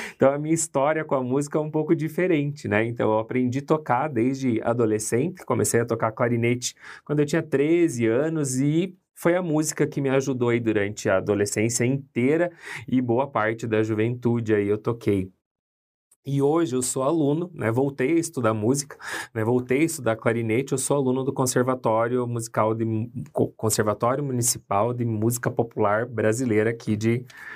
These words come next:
de Curitiba, né? Então, eu sou aluno ali de clarinete, né? E aí, junto eu e a Valentina, a gente sempre faz as aberturas, né? O momento cultural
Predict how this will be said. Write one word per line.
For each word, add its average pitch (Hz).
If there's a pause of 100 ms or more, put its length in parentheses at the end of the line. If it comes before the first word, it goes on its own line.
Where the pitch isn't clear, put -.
(220)
de 113
Curitiba, 113
né? 92
Então, 98
eu 104
sou -
aluno 117
ali 107
de 120
clarinete, 127
né? 120 (280)
E 165
aí, 214
junto 190
eu 170
e 165
a 165
Valentina, 151
a 165
gente 156
sempre 147
faz 135
as 139
aberturas, 139
né? 107
O 117
momento 131
cultural 170